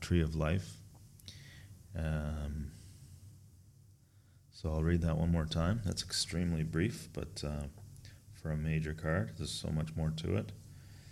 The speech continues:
Uh, if you're not familiar with the cards, it's basically, like, two Sphinx at the front, a man on a chariot, starry night behind, with, uh,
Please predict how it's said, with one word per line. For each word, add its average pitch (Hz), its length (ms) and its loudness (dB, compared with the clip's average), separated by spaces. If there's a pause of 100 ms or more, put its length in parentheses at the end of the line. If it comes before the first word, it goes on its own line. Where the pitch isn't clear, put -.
(1300)
Uh, 92 60 6
if 80 200 2
you're 92 140 8
not 101 200 8
familiar 101 280 8
with 95 100 6
the 90 60 2
cards, 101 440 4
it's - 220 -4
basically, 90 480 4
like, 80 460 0
two 101 160 4
Sphinx 104 480 4
at - 80 -10
the - 80 0
front, 104 440 2 (220)
a - 20 -6
man 82 320 2
on 82 80 4
a 78 60 4
chariot, 92 680 2 (680)
starry 87 460 4
night 85 380 2
behind, 87 600 2 (360)
with, 80 340 -6
uh, 71 360 -4